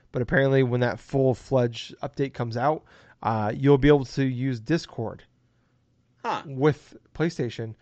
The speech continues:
Speaker 1: So kinda like what Xbox said they're gonna be doing, and that, that's in, like, a, a beta thing right now. Um,
Speaker 2: Oh, okay.
Speaker 1: I believe it's the
Speaker 2: Okay.
Speaker 1: six point oh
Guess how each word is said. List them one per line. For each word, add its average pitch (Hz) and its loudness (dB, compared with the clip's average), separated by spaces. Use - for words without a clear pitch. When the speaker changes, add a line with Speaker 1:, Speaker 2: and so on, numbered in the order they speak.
Speaker 1:
So - -8
kinda 247 6
like 208 4
what 143 0
Xbox 180 0
said 185 -2
they're 180 -2
gonna 185 -2
be 190 0
doing, 196 -2
and 139 -4
that, 127 -2
that's 127 -4
in, 127 -8
like, 117 -8
a, 113 -8
a 131 -6
beta 127 -4
thing 151 -4
right 151 -6
now. 160 -4
Um, 117 0
Speaker 2:
Oh, 80 -18
okay. 65 -16
Speaker 1:
I 160 6
believe 180 6
it's 196 8
the 165 -2
Speaker 2:
Okay. - 0
Speaker 1:
six - -2
point 160 2
oh 156 4